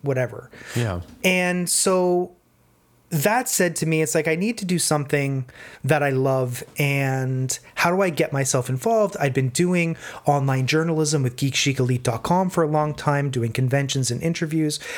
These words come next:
Speaker 1: How do I drive this forward? And that was really the origin of the Cocked Eye podcast. I, I said to myself,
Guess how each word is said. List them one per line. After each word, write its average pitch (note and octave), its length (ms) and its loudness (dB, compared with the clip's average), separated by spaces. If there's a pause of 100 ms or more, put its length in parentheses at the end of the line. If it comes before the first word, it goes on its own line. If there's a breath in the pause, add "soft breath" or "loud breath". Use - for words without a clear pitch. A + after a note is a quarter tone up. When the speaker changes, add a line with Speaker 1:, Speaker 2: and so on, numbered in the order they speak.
(120)
Speaker 1:
How F3+ 120 4
do F3 100 2
I E3+ 440 2
drive C3+ 420 0
this B2 180 0
forward? B2 640 -2
And D#3 300 2 (240 loud breath)
that D4 160 2
was B3+ 160 0
really E3 320 2
the C3 140 0
origin C#3 580 0
of A#2 160 -4
the B2 80 0
Cocked - 340 0
Eye A2+ 120 0
podcast. A2+ 840 -4
I, D3 400 2
I D#3 80 2
said F#3+ 220 0
to F3+ 80 -6
myself, E3 500 0